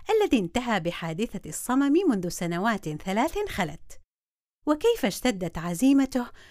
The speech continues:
بعدما تلقاه من الدعم والحب والحنان من والديه وإخوته.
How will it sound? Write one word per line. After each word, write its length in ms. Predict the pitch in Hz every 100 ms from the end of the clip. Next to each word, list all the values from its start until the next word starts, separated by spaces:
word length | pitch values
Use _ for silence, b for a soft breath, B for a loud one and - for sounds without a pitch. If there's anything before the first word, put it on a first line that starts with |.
| b 294
بعدما 380 | 392 381 339
تلقاه 600 | 196 175 170 - 240 247 247
من 220 | 220 196
الدعم 500 | 170 247 254 185 151
والحب 560 | 170 - 254 180 175
والحنان 680 | 165 180 - 233 294 285 277
من 160 | 294 339
والديه 640 | 302 247 208 208 202 208 220
وإخوته. 600 | 277 - - 160 160